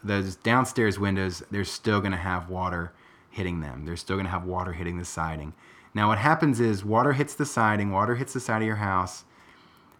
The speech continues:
and most of it sheds right by gravity down, out, and away from that, from, well, down that wall. And we'll talk about out and away when we talk about groundwater.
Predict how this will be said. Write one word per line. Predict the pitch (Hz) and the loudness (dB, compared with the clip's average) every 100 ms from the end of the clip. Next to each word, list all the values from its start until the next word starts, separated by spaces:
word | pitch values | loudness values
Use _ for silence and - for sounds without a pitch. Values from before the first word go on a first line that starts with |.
| _ | _
and | 107 104 104 113 | 0 2 2 2
most | 110 110 120 143 - | 2 4 6 4 2
of | 113 | 2
it | 120 107 - _ _ _ | 2 0 -6 _ _ _
sheds | - - 120 110 101 | -8 0 2 4 2
right | 107 110 | 2 2
by | 110 101 | 2 2
gravity | 98 95 90 87 82 - _ 101 | 2 2 0 -4 -6 -16 _ -10
down, | 92 95 98 95 | -4 0 2 2
out, | 90 | -2
and | 87 | -2
away | 90 82 78 82 - _ | -6 -6 -8 -12 -16 _
from | - - 85 80 80 _ _ _ - | -12 -6 -6 -6 -10 _ _ _ -10
that, | 87 - | -10 -8
from, | 90 87 | -10 -4
well, | 87 85 - | -6 -6 -10
down | 101 113 120 107 | 4 6 8 6
that | 95 | 2
wall. | 80 82 71 - - | 0 -6 -8 -12 -12
And | 87 | -8
we'll | 87 | -8
talk | - 85 | -6 -6
about | 87 87 | -4 -2
out | 87 | -2
and | 85 | -2
away | 80 85 82 | -4 -4 -6
when | 80 | -8
we | 82 | -8
talk | 80 80 | -10 -10
about | 80 80 | -10 -8
groundwater. | 87 87 82 80 82 | -2 -2 -2 -8 -10